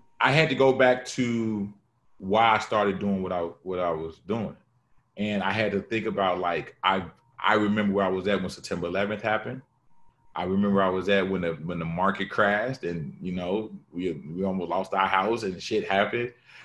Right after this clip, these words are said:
And so with what was going on, I, I started calling and reaching out to people, my peers,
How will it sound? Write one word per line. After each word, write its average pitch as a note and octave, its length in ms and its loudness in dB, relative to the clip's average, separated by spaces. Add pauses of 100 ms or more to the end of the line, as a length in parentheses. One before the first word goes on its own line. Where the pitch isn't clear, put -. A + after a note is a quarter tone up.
(120)
And G#2+ 240 -2
so A2+ 540 4 (840)
with A#2+ 380 2 (240)
what A#2+ 280 4
was B2 180 2
going G#2+ 340 0
on, G2+ 720 0 (1080)
I, A2 760 4 (880)
I A#2+ 100 6
started A#2+ 380 0
calling A2+ 640 4
and G2+ 180 2
reaching A2 320 0
out G2+ 400 0
to G2+ 240 -2
people, G2+ 640 -2 (880)
my G2+ 140 2
peers, G2+ 640 -2